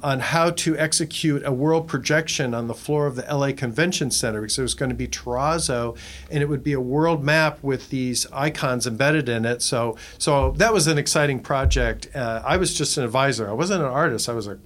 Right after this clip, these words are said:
cartographer on that. And, um, so we got to know each other, and I shared her my work and paintings, and she said, and one thing she said to me, and this is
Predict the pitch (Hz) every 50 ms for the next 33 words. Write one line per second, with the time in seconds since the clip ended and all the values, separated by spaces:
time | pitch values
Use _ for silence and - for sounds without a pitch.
0 | - - - - 113 113 - - - 151 151 135 127 117 - 120 107 101 98 101
1 | 104 104 107 104 - - - - - - - - - - 147 139 135 131 131 123
2 | - - - 160 147 139 139 131 131 131 123 - - - - - - - - -
3 | - 226 226 240 247 240 240 240 202 175 165 180 208 254 285 - - - 165 147
4 | 131 135 135 135 135 127 - 156 147 147 143 143 139 139 151 147 - - 170 160
5 | 170 170 156 160 165 156 156 147 143 147 - - - - - 147 143 135 139 143
6 | 143 143 143 147 151 147 151 147 - 139 131 143 151 156 156 160 160 147 135 135
7 | 123 - - - - - - - - 156 147 - - - 190 175 - - 180 165
8 | 156 160 147 - 160 156 139 139 139 143 143 143 185 233 285 - 392 392 330 -
9 | - 269 220 - - 220 214 - 160 147 131 127 123 147 180 - - 190 156